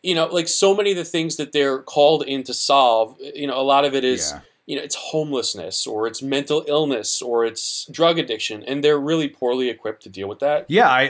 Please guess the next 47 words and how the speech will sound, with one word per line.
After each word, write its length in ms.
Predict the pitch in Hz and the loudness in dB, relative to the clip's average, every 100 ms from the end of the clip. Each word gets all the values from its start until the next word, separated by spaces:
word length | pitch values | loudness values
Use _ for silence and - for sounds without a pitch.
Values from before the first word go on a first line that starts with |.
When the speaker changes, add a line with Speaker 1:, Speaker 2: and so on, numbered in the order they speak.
| 135 | 2
Speaker 2:
I 80 | 143 | 2
definitely 360 | 160 165 170 139 | 2 2 2 2
agree 220 | 131 180 | 2 2
with 120 | 170 | 2
you 80 | 123 | 0
on 120 | 107 | 0
that. 100 | 110 | -4
I 60 | 110 | -4
think 120 | 131 | -4
we, 120 | 135 | -4
we've 240 | 131 131 | -4 -2
actually 260 | 135 - 117 | 0 -2 -4
talked 260 | 117 123 120 | -2 -2 -2
about 180 | 110 107 | -6 -6
that 100 | 98 | -10
a 60 | |
few 180 | - 113 | -10 -12
times. 300 | 117 87 85 | -10 -12 -12
You 60 | 95 | -14
know, 160 | 92 95 | -12 -12
it's 180 | 95 | -10
like 200 | 104 92 _ _ _ _ | -10 -10 _ _ _ _
someone's, 500 | - 135 127 120 98 113 | -6 -4 -4 -6 -6 -2
uh, 380 | 107 101 98 - | 0 0 -2 -8
you 120 | 113 | -14
know, 120 | 90 | -14
suicidal 760 | - 135 123 - 117 160 120 | -10 -8 -8 -2 0 2 0
and 80 | 110 | -2
they 60 | 107 | -6
wanna 180 | 110 104 | -8 -6
hurt 160 | 135 | -8
themselves. 600 | 135 110 107 92 92 - - | -8 -12 -10 -10 -12 -20 -16
W-, 180 | 107 104 | -16 -6
why 140 | 110 131 | 0 2
are 40 | |
you 120 | 165 170 | 2 -2
calling 300 | 175 165 143 | -2 -2 -4
the 60 | |
police, 580 | - 107 98 98 - - | -10 -14 -14 -16 -20 -16
right? 240 | 90 90 98 | -12 -10 -10
Like, 160 | 98 | -12
what, 200 | 98 117 _ _ _ - | -10 -12 _ _ _ -4
what 140 | 147 | 0
are 80 | 165 | 2
they 200 | 139 143 | 2 0
gonna 200 | 113 82 | 0 -10
do? 320 | 62 57 53 | -18 -20 -20